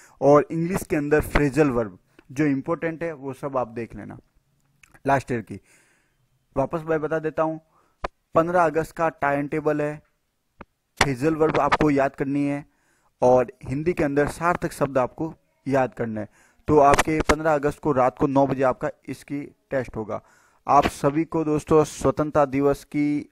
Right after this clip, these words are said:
अग्रिम शुभकामनाएं। और आज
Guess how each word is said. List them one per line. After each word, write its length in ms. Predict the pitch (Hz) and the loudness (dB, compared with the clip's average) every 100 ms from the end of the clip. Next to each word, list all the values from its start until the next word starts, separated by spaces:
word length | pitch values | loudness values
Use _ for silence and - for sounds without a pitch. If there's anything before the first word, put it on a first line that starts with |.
| _ | _
अग्रिम 520 | 127 123 117 165 202 180 | -4 -2 2 2 2 -2
शुभकामनाएं। 840 | - 165 - 147 147 147 147 147 _ _ _ _ _ _ _ | -2 -2 2 2 2 2 2 0 _ _ _ _ _ _ _
और 320 | 135 131 120 - _ _ _ _ _ _ _ _ _ _ _ _ _ _ _ _ _ _ _ _ _ _ - | 6 6 6 -2 _ _ _ _ _ _ _ _ _ _ _ _ _ _ _ _ _ _ _ _ _ _ -4
आज 360 | 131 143 160 | 0 0 -2